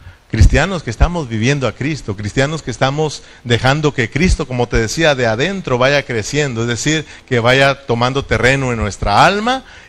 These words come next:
y también en nuestros cuerpos, que todo nuestro ser esté siendo lleno, saturado con la vida de Dios. Entonces somos esos cristianos de calidad. Por eso Primera de Tesalonicenses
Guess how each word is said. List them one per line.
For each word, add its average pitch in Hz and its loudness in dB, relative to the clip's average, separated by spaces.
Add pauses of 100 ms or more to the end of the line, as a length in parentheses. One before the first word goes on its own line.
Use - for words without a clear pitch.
y 135 4
también 127 0
en 127 -2
nuestros 107 -6
cuerpos, 123 -2
que 123 -8
todo 220 -2
nuestro 151 -2
ser 190 0 (240)
esté 123 -2
siendo 156 -2
lleno, 135 0
saturado 131 2
con 113 0
la 104 0
vida 131 2
de 107 -2
Dios. 123 0 (400)
Entonces 131 0
somos 120 -4
esos 123 -4
cristianos 123 2
de 110 6
calidad. 98 2
Por 104 0
eso 123 2
Primera 139 0
de 147 0
Tesalonicenses 156 -4